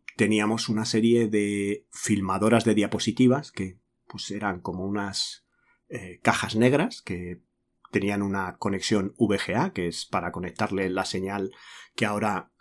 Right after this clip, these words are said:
conectas a tu pantalla, pues se le conectaba la señal del ordenador y con esta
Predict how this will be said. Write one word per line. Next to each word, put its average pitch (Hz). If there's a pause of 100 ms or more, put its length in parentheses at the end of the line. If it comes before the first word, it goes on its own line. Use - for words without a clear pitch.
conectas 110
a 104
tu 135
pantalla, 117
pues -
se 104
le 90
conectaba 90
la 90
señal 92
del 92
ordenador 98 (560)
y 113
con 107
esta 107